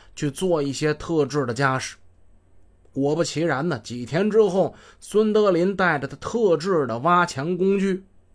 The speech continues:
那是一个能撬砖、能挖土的一铁签子。他带着这家世，在一个深夜和汪家里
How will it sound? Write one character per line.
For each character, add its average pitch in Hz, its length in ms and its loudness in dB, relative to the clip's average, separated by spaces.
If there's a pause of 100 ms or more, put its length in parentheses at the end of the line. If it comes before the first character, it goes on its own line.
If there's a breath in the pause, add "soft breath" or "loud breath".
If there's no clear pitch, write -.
(140)
那 147 140 0
是 135 160 -2
一 156 160 0
个 127 260 0 (680 soft breath)
能 151 320 -2
撬 147 380 -2
砖、 160 340 0
能 147 300 -4
挖 151 280 0
土 98 300 -12
的 107 60 -8
一 151 180 -4
铁 - 300 -14
签 165 340 -2
子。 143 100 -6 (720)
他 - 200 -20
带 131 260 -2
着 120 140 -6
这 123 120 -6
家 139 320 0
世， 104 160 -10 (320 loud breath)
在 202 320 0
一 156 220 -2
个 175 140 2
深 196 340 -2
夜 180 260 4
和 131 240 -6
汪 151 300 0
家 147 260 2
里 92 280 -8